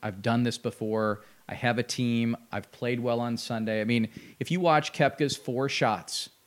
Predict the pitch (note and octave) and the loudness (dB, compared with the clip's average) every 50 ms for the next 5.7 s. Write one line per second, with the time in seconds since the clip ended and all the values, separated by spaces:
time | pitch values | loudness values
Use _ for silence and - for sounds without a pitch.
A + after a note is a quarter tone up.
0 | _ _ - C3+ B2+ B2 A#2 - - - - B2+ B2 - C#3+ B2+ G#2+ A#2 A2 G#2+ | _ _ -2 0 0 0 0 -2 -4 -2 -2 -2 0 0 0 0 2 0 0 0
1 | - - C#3+ C#3+ D3+ D3+ C#3+ - C#3+ C3+ C#3+ C3+ C3+ - C3+ C3+ C3 B2+ B2+ B2 | 0 2 2 2 2 2 0 2 2 2 2 0 -2 -4 -2 0 0 2 2 2
2 | B2 B2 A#2 - - - _ _ _ _ - - - - D3+ C#3+ D3 C#3 B2 A2+ | 2 0 -2 -4 -12 -20 _ _ _ _ -8 -4 0 2 2 4 2 2 0 0
3 | G#2+ G#2+ G#2+ G#2 - - C#3 C3+ C#3+ C#3+ C3+ - - C3+ B2+ A#2+ - - C3 C3 | 0 0 -2 -4 -4 -4 -2 -2 0 -2 -2 -2 -2 -2 -2 -2 -2 -2 -2 -2
4 | C3+ - - - C3 A#2 G#2 E2+ D#2+ G2+ A2 G#2+ B2+ C3 C#3 D3+ D3 - D3+ B2+ | -2 -4 -4 -4 -4 -4 -4 -6 -6 -6 -2 2 4 4 6 4 4 0 -2 0
5 | - C3 B2+ - C3 A2+ A#2 A2+ A2 G#2+ G#2 G2+ G2 - | 0 -2 -2 -2 -2 0 2 4 4 4 4 2 0 -6